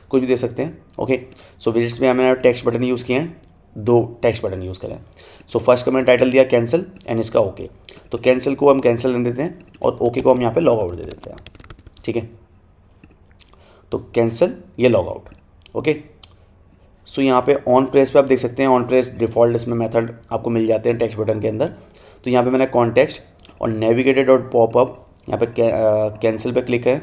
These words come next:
तो ये cancel show करेगा। और अगर यहाँ पे मैंने text में लॉग आउट, अ, navigated dot pop कर दिया है तो ये ओके यहाँ पे context में print कर देगा।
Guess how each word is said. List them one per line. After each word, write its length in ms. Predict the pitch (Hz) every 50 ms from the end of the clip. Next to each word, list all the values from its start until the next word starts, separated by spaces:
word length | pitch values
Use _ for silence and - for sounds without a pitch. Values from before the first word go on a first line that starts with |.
| - - - - - - - -
तो 60 | 117
ये 40 | 117
cancel 320 | 110 120 107 107 104 120 117
show 140 | 123 127
करेगा। 320 | 117 127 123 123 127 156 165 - - - - - - - - - -
और 140 | 117 117 117
अगर 180 | 117 117 117
यहाँ 140 | 117 113 113
पे 80 | 113 120
मैंने 380 | 117 117 120 120 117 120 123 120 117 - - - - - _ _ _ -
text 260 | 120 117 117 - 127
में 180 | 117 120 120
लॉग 240 | 120 113 110 110 107
आउट, 220 | 113 113 117 120 120 - - - -
अ, 420 | 110 113 110 107 110 107 107 107 110 107 - - - -
navigated 380 | 120 117 113 113 123 120 123 120
dot 220 | 123 120 120 120 -
pop 180 | 117 117 113 113 -
कर 100 | 110 107
दिया 200 | 107 113 117 131
है 240 | 165 - - - - - - _ _ - -
तो 60 | 120
ये 240 | 117 147 185 - - - - - _ _ _ _ - -
ओके 220 | 123 113 117 - 92 85 - - - - - - - - - _ _ - - 117
यहाँ 100 | 110 104
पे 80 | 131 131
context 420 | - 120 110 104 104 110 104 -
में 100 | 151 -
print 200 | - 107 92 85
कर 100 | - -
देगा। 220 | - - 110 -